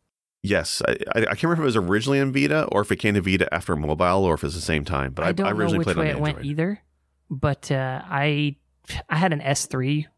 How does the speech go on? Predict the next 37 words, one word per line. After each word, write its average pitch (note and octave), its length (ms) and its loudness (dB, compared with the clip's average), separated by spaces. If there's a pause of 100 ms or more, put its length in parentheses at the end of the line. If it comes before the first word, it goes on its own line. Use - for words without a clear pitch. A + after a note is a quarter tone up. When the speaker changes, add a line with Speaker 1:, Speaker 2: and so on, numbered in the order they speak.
(340)
Speaker 2:
a D3 60 -4
Samsung C3 500 -2
Galaxy B2+ 420 -2
S C3 200 0
three B2 180 -2
when B2+ 140 -2
it B2 80 -4
came B2+ 240 -2
out, A#2+ 280 -4
so A#2+ 480 -2
my C#3+ 200 0
phone C3 240 -2
was B2+ 120 -2
not C3+ 140 2
Speaker 1:
Yeah. B2 60 -6
Speaker 2:
gonna C3+ 140 -2
be B2+ 60 -4
able A#2 120 -6
to A2+ 80 -8
run A#2+ 160 -6
it. - 140 -16 (280)
<laughs> - 800 2 (1040)
I'm D3+ 180 -6
actually F3 420 -2
kind E3 280 4
of D#3 100 0
interested D3+ 540 0
in C#3+ 560 0
maybe C#3 460 0
trying A#3+ 420 0
it B3 100 0
on B3 160 -2
my A#3 140 0
current B3 340 -4
phone, B3 460 -6 (140)
but C#3+ 380 -4 (880)
that's - 580 -2